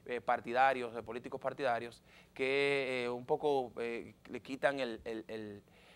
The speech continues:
la esencia de, de lo que es, lo que en realidad necesitamos los consumidores, que es salud, información, educación, que es lo más importante. Pero en este caso,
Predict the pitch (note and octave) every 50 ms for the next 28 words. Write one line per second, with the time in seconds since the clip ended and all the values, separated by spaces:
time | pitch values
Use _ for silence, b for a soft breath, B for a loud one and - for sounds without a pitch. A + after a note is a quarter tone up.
0 | B B - C3 C3+ - - D#3 D3+ C#3+ B2+ - C3 A#2+ A#2+ B2 B2+ B2+ - -
1 | B2+ A#2 A2+ A2+ - - A#2+ B2 C3 C3+ - - - B3 - - F3 F3 D#3+ E3+
2 | E3+ E3+ E3 F#3+ G#3 G3+ G3 F#3 E3+ D3+ E3+ E3+ E3+ E3+ D#3 D3+ - G3+ G3+ -
3 | C#3+ C#3 C#3 E3 D#3 C#3 - C#3 C3 - B2+ A2+ A#2 C3+ D3 D3+ D3 C#3+ C3+ -
4 | B2 A#2 - A#2 A2+ A2+ A2+ - - C3 C#3 C#3 C#3 C3+ B2+ A#2+ A2+ A#2 A2 G#2
5 | A2 - B2 C3+ C#3 C3+ C3 B B B B B B B B - - B2 A#2+ A#2+
6 | A#2+ A#2+ A2+ - A2+ G2 - - - - - - B B B B B B B B
7 | - D#3+ D#3+ D#3+ F3+ G#3 - A#3+ G3 - G3+ F#3 E3+ - - D#3